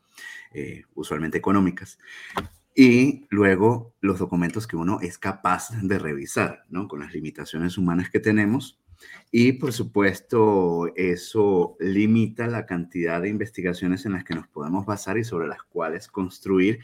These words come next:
Y, por supuesto, vamos a ignorar una gran parte de las investigaciones, eh, realizadas. El punto es que, por ejemplo, cuestiones, eh, muy interesantes, eh, como se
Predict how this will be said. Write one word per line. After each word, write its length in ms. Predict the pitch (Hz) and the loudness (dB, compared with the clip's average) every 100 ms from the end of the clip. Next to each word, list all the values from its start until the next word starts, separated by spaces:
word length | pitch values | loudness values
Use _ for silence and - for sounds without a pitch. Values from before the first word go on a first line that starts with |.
| - - | -12 -4
Y, 80 | 110 | -2
por 180 | 110 90 | 0 -2
supuesto, 380 | 92 82 - 101 | -6 -6 -2 0
vamos 300 | 90 113 113 | 0 -2 -2
a 40 | |
ignorar 400 | 90 82 80 80 | -2 -4 -4 -4
una 180 | 98 98 | -2 0
gran 280 | 92 87 - | -2 -4 -6
parte 460 | 90 87 - 98 - - _ | -8 -8 -12 -14 -16 -20 _
de 100 | 90 | -2
las 200 | 87 92 | -2 -2
investigaciones, 960 | 87 80 - 82 78 85 92 98 - - | -4 -6 -6 -6 -4 -4 -4 -4 -10 -8
eh, 380 | 90 85 78 - _ _ - - - | -4 -4 -4 -10 _ _ -20 -20 -6
realizadas. 840 | 90 101 92 - 143 117 85 - _ _ - _ _ _ - | 0 2 2 0 0 0 -2 -10 _ _ -20 _ _ _ -10
El 160 | 95 90 | -8 -4
punto 340 | 92 87 98 | -2 0 0
es 160 | 95 90 | 0 0
que, 120 | 107 | -2
por 180 | 104 82 | 0 -2
ejemplo, 720 | 76 87 85 - 98 87 76 - - _ | -2 -6 -6 0 2 2 -2 -8 -20 _
cuestiones, 720 | - - - 82 95 95 87 | -6 -4 -6 -4 -4 -4 -4
eh, 80 | 87 | -2
muy 220 | 87 92 | 0 0
interesantes, 840 | 95 98 90 92 90 92 92 - _ - | 0 -2 -2 -2 0 -2 -4 -10 _ -20
eh, 80 | - | -20
como 240 | _ 71 73 | _ -18 -16
se 300 | - 69 | -12 -12